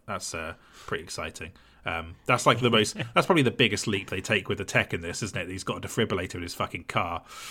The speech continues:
Speaker 1: Uh,
Speaker 2: Yeah,
Speaker 1: but
Speaker 2: 'cause
Speaker 1: yeah.
Speaker 2: he doesn't, they don't really reintroduce the gad-, the proper gadgets. And, you know, Q's not even in it until Skyfall, so
Speaker 1: Yeah.
Speaker 2: um, they kinda sk-, they skip all that stuff. I just, I like the little,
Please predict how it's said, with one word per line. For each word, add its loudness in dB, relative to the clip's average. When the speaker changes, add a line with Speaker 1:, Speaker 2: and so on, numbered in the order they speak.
Speaker 1:
Uh, 0
Speaker 2:
Yeah, 4
Speaker 1:
but 0
Speaker 2:
'cause 0
Speaker 1:
yeah. 4
Speaker 2:
he -8
doesn't, -2
they 0
don't 4
really 0
reintroduce 0
the -2
gad-, 6
the 2
proper 2
gadgets. 4
And, -4
you 0
know, 4
Q's 2
not 4
even 2
in 6
it 0
until 0
Skyfall, 0
so 0
Speaker 1:
Yeah. 10
Speaker 2:
um, 4
they -4
kinda 2
sk-, 0
they 0
skip 2
all 2
that 0
stuff. 0
I 8
just, 2
I 6
like 6
the 6
little, 2